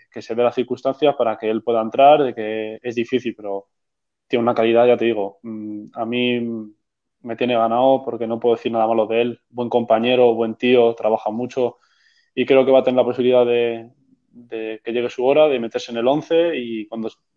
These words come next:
cuando lo haga, acordaros de que va a marcar un antes y un después porque es top, top.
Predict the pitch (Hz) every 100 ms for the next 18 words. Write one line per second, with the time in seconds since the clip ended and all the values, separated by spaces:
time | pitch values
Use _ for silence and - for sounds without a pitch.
0 | _ 110 113 110 120 143 151 127 120 117
1 | 123 147 135 127 120 120 127 123 131 139
2 | - _ _ _ _ _ 135 131 120 123
3 | 120 113 117 120 127 113 110 101 98 _
4 | _ _ _ _ - - - 123 - _
5 | _ - 117